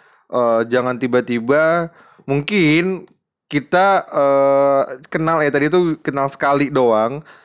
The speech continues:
terus tiba-tiba kayak, eh, kapan mendadak langsung minta tolong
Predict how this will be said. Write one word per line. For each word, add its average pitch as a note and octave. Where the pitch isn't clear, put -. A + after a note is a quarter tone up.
terus D#3
tiba-tiba C#3
kayak, A#2
eh, A2+
kapan C3+
mendadak B2+
langsung B2
minta A#2+
tolong B2